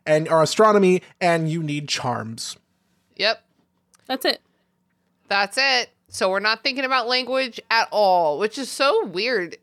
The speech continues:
Speaker 2: It would be really cool to have, like, a magic linguistics class, but I guess we're just not doing that.
Speaker 3: The amount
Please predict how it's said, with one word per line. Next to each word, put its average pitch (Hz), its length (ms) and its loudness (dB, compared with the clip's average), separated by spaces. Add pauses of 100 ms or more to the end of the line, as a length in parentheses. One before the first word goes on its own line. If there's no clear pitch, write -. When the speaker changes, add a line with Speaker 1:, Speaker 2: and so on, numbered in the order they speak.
(100)
Speaker 2:
It 233 80 2
would 254 120 0
be 311 120 0
really 302 220 2
cool 285 240 -2
to 247 60 2
have, 196 200 2
like, 190 200 0
a 180 80 2
magic 170 460 -2
linguistics 156 680 -4
class, 92 320 -4
but 165 120 -4
I 160 80 0
guess 202 220 -2
we're 269 80 -6
just 220 260 -8
not 175 180 -2
doing 127 320 -6
that. 113 180 -4
Speaker 3:
The 330 100 2
amount 311 480 4